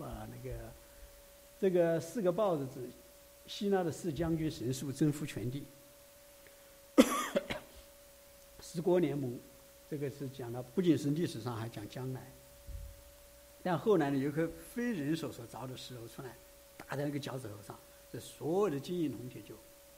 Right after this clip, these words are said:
完全都没有了，完全都销声匿迹了，完全就，就没有了。所以就知道说有一个石头就是神的国、永恒的国，亘古长存者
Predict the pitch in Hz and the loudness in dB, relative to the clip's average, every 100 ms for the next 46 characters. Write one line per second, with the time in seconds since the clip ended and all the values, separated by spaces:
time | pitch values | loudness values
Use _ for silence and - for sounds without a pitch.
0 | 120 120 135 135 131 120 123 - - - | -10 -8 -6 -6 -6 -8 -12 -16 -20 -20
1 | - - - - - - - 131 147 147 | -20 -20 -20 -20 -20 -20 -12 -8 -8 -6
2 | 147 - 151 160 147 - - - - - | -8 -8 -8 -8 -10 -12 -18 -20 -20 -20
3 | - - - 123 151 151 139 123 135 120 | -20 -20 -12 -6 -4 -4 -6 -8 -10 -10
4 | 123 127 - - - - - 143 131 135 | -8 -8 -10 -18 -20 -20 -12 -8 -6 -6
5 | 175 170 135 143 123 147 - - 131 127 | -6 -6 -6 -6 -6 -8 -10 -8 -6 -6
6 | 120 - - - - - - 131 156 151 | -8 -12 -16 -18 -20 -16 -6 0 2 2
7 | 127 143 139 135 120 131 139 131 127 131 | 0 -2 0 -2 -2 -4 -6 -6 -8 -10
8 | - - - 143 185 170 - 123 143 139 | -14 -20 -10 -2 0 -2 -6 -6 -6 -4